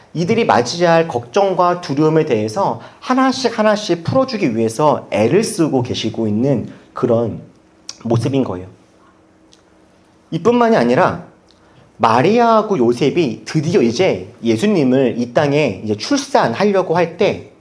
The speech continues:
우리가 이미 여러 번 들었던 것처럼 그들은 지금 임신이, 그러니까 막달이 되어가지고 아이를 낳아야 되는데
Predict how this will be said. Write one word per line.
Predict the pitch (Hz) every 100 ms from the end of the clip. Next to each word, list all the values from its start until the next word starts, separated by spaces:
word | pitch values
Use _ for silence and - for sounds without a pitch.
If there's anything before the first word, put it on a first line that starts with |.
| _ - _ _ _ -
우리가 | 185 220
이미 | 151 156 175
여러 | 127 135 185
번 | 185
들었던 | - 143 135
것처럼 | 131 127 175 85 - _ _ _ _ _ _
그들은 | - 202 247 208 208 175 - - - _
지금 | - - 214
임신이, | 165 165 175 175 226 214 208 202 185 - - _ -
그러니까 | 139 131 123
막달이 | - - 196 202
되어가지고 | 131 143 147 143 120 113 135 123 - -
아이를 | 131 135 175 127
낳아야 | 107 131 135
되는데 | 117 110 135 170 101 92